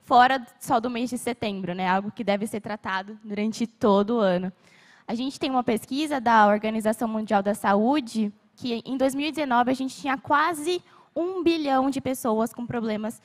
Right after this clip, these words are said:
de saúde mental. Então, ali contava com a saúde mental prejudicada de alguma forma.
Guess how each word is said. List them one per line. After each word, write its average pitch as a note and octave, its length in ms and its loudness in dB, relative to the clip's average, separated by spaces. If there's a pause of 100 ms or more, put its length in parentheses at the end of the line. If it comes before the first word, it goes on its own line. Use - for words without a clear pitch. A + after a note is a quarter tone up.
(140)
de - 80 -20
saúde A3+ 360 0
mental. A3+ 400 -8 (540)
Então, A#3 140 -12
ali G#3+ 140 -8
contava A#3+ 300 0
com A#3+ 100 -2
a A#3+ 40 2
saúde A#3+ 300 0
mental C4 260 -2
prejudicada A#3 640 -4
de G#3+ 80 -2
alguma A3 340 2
forma. F#3+ 420 0